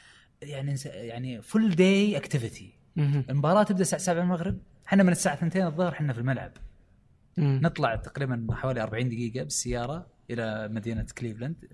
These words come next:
Speaker 1: عشان نشوف مباراة.
Speaker 2: <laughs>
Speaker 1: فكنا نقعد فيها من الظهر إلين الساعة سبعة المغرب عشان تبدأ المباراة. يعني ما نقعد فاضيين نلعب سلة.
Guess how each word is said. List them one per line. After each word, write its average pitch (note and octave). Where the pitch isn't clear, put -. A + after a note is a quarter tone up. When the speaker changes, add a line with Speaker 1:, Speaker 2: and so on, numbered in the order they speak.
Speaker 1:
عشان A#2
نشوف G#2+
مباراة. A2+
Speaker 2:
<laughs> -
Speaker 1:
فكنا A#3+
نقعد G#3+
فيها G3+
من C#3+
الظهر A3+
إلين A#3+
الساعة -
سبعة G#3+
المغرب A3+
عشان G3
تبدأ F#3
المباراة. C3+
يعني D3+
ما B3+
نقعد C4
فاضيين F#3
نلعب B2
سلة. B2+